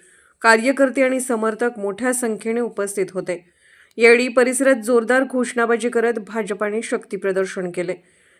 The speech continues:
यावेळी माजी पालकमंत्री आणि आमदार डॉक्टर सुरेश भाऊ खाडे यांनी कार्यकर्त्यांना मार्गदर्शन करताना सांगितले की भाजपा ही विकासाची आणि सर्वसामान्यांच्या हिताची ताकद आहे.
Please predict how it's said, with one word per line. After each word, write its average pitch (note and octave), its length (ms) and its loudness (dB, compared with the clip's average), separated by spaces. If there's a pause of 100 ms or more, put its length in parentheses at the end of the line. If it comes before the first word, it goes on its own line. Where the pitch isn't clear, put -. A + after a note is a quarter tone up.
(120)
यावेळी A3 200 6
माजी A#3 280 4
पालकमंत्री B3+ 640 4
आणि C4+ 140 6
आमदार B3 320 4
डॉक्टर B3 280 2
सुरेश B3 400 2
भाऊ B3+ 220 4
खाडे A3+ 280 2
यांनी G3+ 160 0
कार्यकर्त्यांना A#3 640 0
मार्गदर्शन A#3+ 600 2
करताना A3+ 420 0
सांगितले A3 560 0 (440)
की B3+ 100 0
भाजपा B3 600 4
ही C4+ 200 2
विकासाची A3 720 -2 (380)
आणि A#3+ 180 4
सर्वसामान्यांच्या B3+ 960 2
हिताची A3 480 -2
ताकद G3+ 400 -4
आहे. F3+ 260 -4